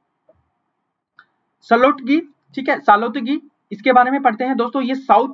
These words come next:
इंडिया का एक important center हुआ है, यानी कर्नाटका में ये अवस्थित है। तो दोस्तों, यहाँ पे twenty seven hostel हुआ करते थे, जहाँ पे अलग-अलग पूरे देश के लोग यहाँ पे पढ़ने के लिए जाते थे, यानी अलग-अलग रीजन के स्टूडेंट यहाँ पे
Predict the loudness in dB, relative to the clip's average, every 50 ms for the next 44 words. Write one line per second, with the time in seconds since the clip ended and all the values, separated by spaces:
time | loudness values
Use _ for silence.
0 | -8 -6 -4 0 0 0 2 2 0 0 -2 -4 -4 -4 -4 -2 -2 -2 -2 -4
1 | -6 -4 -4 -4 -4 -4 -4 -4 -4 -4 -4 -4 -4 -6 -6 -6 -6 -4 -2 0
2 | 2 2 2 0 -2 -4 -4 -4 -4 -6 -6 -6 -6 -4 -2 -2 -4 -4 -6 -12
3 | -14 -14 -10 -8 -10 -10 -10 _ _ _ -20 _ _ _ _ _ _ _ -14 -8
4 | -4 -4 -4 -2 -2 -2 0 2 0 0 0 -2 -6 -8 _ -2 -2 0 0 0
5 | 0 -2 -2 0 2 2 4 4 4 0 0 -2 -4 -6 -6 -6 -8 -6 -2 0
6 | 0 0 0 -2 -4 -4 -4 -4 -6 -6 -6 -4 -4 -4 -2 -4 -6 -2 -2 0
7 | 2 2 2 0 0 -2 -2 -4 -6 _ _ _ _ -12 -8 -6 -6 -6 -6 -6
8 | -4 -4 -4 -4 -8 _ -6 -4 -4 -4 -4 -4 -6 -6 -6 -6 -8 -10 -10 -10
9 | -12 -14 -14 -12 -10 -10 -8 -8 -8 -10 -12 -16 -16 -18 -18 _ _ _ _ _
10 | -10 -8 -6 -2 0 2 2 2 2 2 0 0 0 -2 -4 -4 -4 -6 -6 -8
11 | -10 -12 -12 -12 -8 -8 -8 -6 -6 -4 -4 -2 -2 -2 -2